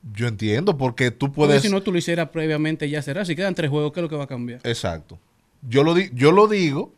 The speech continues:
Speaker 1: lo digo.
Speaker 2: Y también para mantenernos nosotros conectados,
Speaker 1: Exacto.
Speaker 2: enfocados,
Speaker 1: Eh,
Speaker 2: mirando, viendo.
Speaker 1: eh, porque yo te voy a, yo te voy a decir algo. Tú pu-, eh, lo que tú dices, tú puedes hacer perfectamente esa premiación antes de empezar la, la, la postemporada. Pero yo creo que, que, que efectivamente es ese sí para que la gente como que tome en cuenta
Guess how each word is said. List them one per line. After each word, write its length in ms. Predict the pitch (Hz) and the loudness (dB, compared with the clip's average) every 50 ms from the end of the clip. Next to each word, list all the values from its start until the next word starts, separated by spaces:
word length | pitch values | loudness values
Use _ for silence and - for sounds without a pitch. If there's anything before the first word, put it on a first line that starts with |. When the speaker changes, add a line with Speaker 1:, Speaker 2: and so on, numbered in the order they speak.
| _ _ _ | _ _ _
Speaker 1:
lo 220 | 117 117 151 190 | -2 0 2 4
digo. 340 | 185 151 135 127 123 160 175 | 4 4 2 2 0 0 -2
Speaker 2:
Y 60 | 220 | -2
también 240 | 214 226 214 208 196 | 0 0 0 0 -2
para 100 | 208 185 | -2 -4
mantenernos 360 | 175 170 156 147 143 151 156 156 | -4 -4 -6 -6 -8 -10 -10 -10
nosotros 360 | 151 - 151 139 151 143 139 | -10 -10 -8 -8 -8 -8 -8
conectados, 800 | - 139 135 120 104 _ - 147 165 135 131 - _ _ _ _ _ - - - | -8 -10 -10 -10 -10 _ -12 -12 -12 -12 -14 -18 _ _ _ _ _ -20 -20 -20
Speaker 1:
Exacto. 220 | - - - - 135 | -20 -20 -12 -8 -6
Speaker 2:
enfocados, 560 | 127 123 135 127 - - 135 156 170 143 127 | -6 -4 -4 -6 -6 -4 -4 -4 -2 -2 -2
Speaker 1:
Eh, 60 | 110 | -2
Speaker 2:
mirando, 400 | 101 101 - 156 151 139 120 117 | -2 -2 -2 -4 -4 -4 -6 -6
viendo. 340 | 123 143 151 135 110 113 117 | -6 -8 -8 -10 -10 -6 -6
Speaker 1:
eh, 120 | 117 120 - 107 - | -6 -6 -6 -8 -4
porque 260 | - 139 131 139 139 127 | -2 -2 0 0 0 0
yo 120 | 127 135 | 0 0
te 140 | 147 147 143 | 0 0 2
voy 200 | 139 139 135 139 | 2 2 2 2
a, 100 | 135 131 | 0 0
yo 120 | 127 131 | -2 -2
te 60 | 131 | -2
voy 120 | 131 127 120 | -2 -2 -2
a 20 | |
decir 240 | 113 104 - 117 127 | -2 -2 -2 -2 -2
algo. 200 | 170 165 131 120 | -2 -2 -4 -6
Tú 120 | 123 123 - | -8 -8 -8
pu-, 100 | 143 127 | -6 -4
eh, 140 | 123 127 123 | -4 -4 -4
lo 140 | 127 120 120 | -4 -6 -6
que 80 | 123 | -6
tú 140 | 113 113 117 | -8 -8 -8
dices, 160 | 156 - 143 | -8 -8 -8
tú 100 | 139 139 | -8 -4
puedes 140 | - 151 147 139 | -2 0 0 0
hacer 100 | 147 135 | -2 -6
perfectamente 720 | 131 - - 120 - 120 113 117 110 107 107 104 95 - - - - _ _ 117 | -6 -8 -10 -8 -6 -6 -4 -4 -6 -6 -6 -6 -8 -8 -12 -18 -20 _ _ -4
esa 240 | 113 - 127 107 | -2 -2 -2 -2
premiación 440 | - 107 104 104 95 - - 104 95 98 | -2 -2 -4 -4 -4 -4 -4 -4 -4 -4
antes 180 | 95 95 98 92 | -4 -4 -4 -6
de 60 | 90 | -6
empezar 360 | 90 - 87 - 95 87 87 | -6 -8 -10 -8 -6 -6 -6
la, 120 | 87 78 90 | -6 -8 -10
la, 220 | 87 85 - - | -10 -10 -10 -10
la 100 | 87 85 | -12 -12
postemporada. 720 | - - - - 90 85 - - 165 139 175 165 101 90 - _ _ _ _ _ - | -12 -12 -12 -12 -12 -12 -10 -10 -8 -6 -6 -6 -6 -8 -12 _ _ _ _ _ -2
Pero 160 | 113 117 120 | 0 2 2
yo 100 | 127 139 | 2 2
creo 160 | 160 170 160 | 0 0 0
que, 300 | 165 156 151 151 143 - | 2 2 2 2 2 0
que, 180 | - 139 135 131 - | -4 -4 -4 -4 -2
que 160 | 143 131 127 | -2 0 0
efectivamente 600 | 123 - 131 120 - 135 131 139 139 147 143 143 | 0 -2 -4 -6 -4 -2 -2 -2 -2 -2 -4 -6
es 100 | 131 - | -6 -8
ese 200 | 139 127 - 143 | -8 -8 -8 -10
sí 160 | 139 - 131 123 | -8 -6 -8 -6
para 220 | - 117 113 110 | -4 -4 -4 -4
que 100 | - 113 | -4 -6
la 120 | 104 98 | -6 -6
gente 180 | 107 110 117 117 | -6 -6 -8 -10
como 220 | - 123 120 113 | -10 -8 -10 -8
que 100 | 113 107 | -8 -8
tome 180 | - 113 113 123 | -8 -8 -8 -8
en 40 | 117 | -8
cuenta 400 | 117 120 113 104 101 - 98 98 | -6 -6 -6 -6 -6 -8 -12 -14